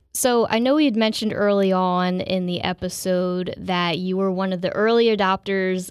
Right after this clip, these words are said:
of Turo before it actually became Turo as we know it today.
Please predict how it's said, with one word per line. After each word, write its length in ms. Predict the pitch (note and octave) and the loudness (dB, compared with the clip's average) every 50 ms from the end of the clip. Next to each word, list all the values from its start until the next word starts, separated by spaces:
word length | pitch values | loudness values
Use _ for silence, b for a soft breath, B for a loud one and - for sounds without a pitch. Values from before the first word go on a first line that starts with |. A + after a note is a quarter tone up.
| - | -6
of 400 | - F#3 F3+ F3 F3 F3 F3 F3+ | -4 -2 0 0 0 -2 -4 -6
Turo 580 | - - G3+ F#3+ F3+ F3 F3 F3+ G3 A3 A#3+ G#3 | -6 -2 0 0 2 2 2 4 4 4 2 2
before 400 | G3 G3 - - G#3 G3+ G3 F#3+ | 0 -4 -2 0 2 2 4 4
it 120 | F#3+ F#3 - | 4 2 2
actually 460 | - F#3+ F#3+ - - G3+ F#3+ F#3+ F3+ | -2 -2 -2 -2 -2 0 0 0 0
became 680 | F3 G3+ - - B3+ C#4 C#4+ C#4+ C#4+ C4 A#3+ A3 F#3 - _ _ - | 0 -2 0 2 4 4 4 4 4 4 2 0 -2 -4 _ _ -8
Turo 540 | - - F#3+ F3 E3+ E3+ F3+ G#3 A3 G3+ | -4 0 0 2 2 2 4 4 4 4
as 140 | F#3 F#3 F3+ | 2 0 0
we 100 | F#3 F3+ | -2 -2
know 180 | F3+ F#3 F3 F3+ | 0 0 0 0
it 120 | F3+ F3+ | 0 0
today. 500 | - - F#3+ F#3 F#3 F#3 F#3 F3+ F3+ F3+ | -2 -2 0 2 2 4 2 2 0 -2